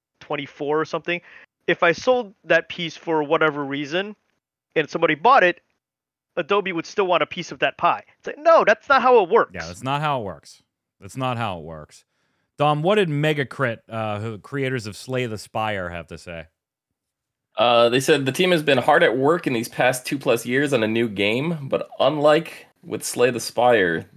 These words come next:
Speaker 3: the engine we have been developing, uh, it is in Unity. The retroactive pricing structure of a runtime fee is not only harmful in a m-, myriad of ways to developers,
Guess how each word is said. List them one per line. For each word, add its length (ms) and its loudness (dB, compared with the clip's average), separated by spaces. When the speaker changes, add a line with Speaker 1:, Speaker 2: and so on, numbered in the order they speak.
Speaker 3:
the 160 -2
engine 300 0
we 80 0
have 100 -2
been 120 -4
developing, 680 -2
uh, 300 2
it 160 -4
is 160 -4
in 180 -4
Unity. 520 -6
The 120 -10
retroactive 640 2
pricing 420 0
structure 460 -2
of 80 -2
a 60 -2
runtime 540 0
fee 460 -2
is 280 -4
not 280 2
only 240 0
harmful 520 0
in 200 -4
a 40 2
m-, 360 -6
myriad 480 2
of 480 0
ways 460 -2
to 140 -8
developers, 720 -2